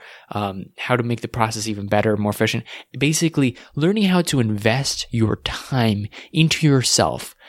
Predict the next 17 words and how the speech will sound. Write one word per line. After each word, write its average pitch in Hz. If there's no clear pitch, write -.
so -
that, 127
you 127
know, 120
you 123
might 143
be 123
on 113
this 107
path 107
where 110
it 95
might 104
take -
you 104
right 101
now 147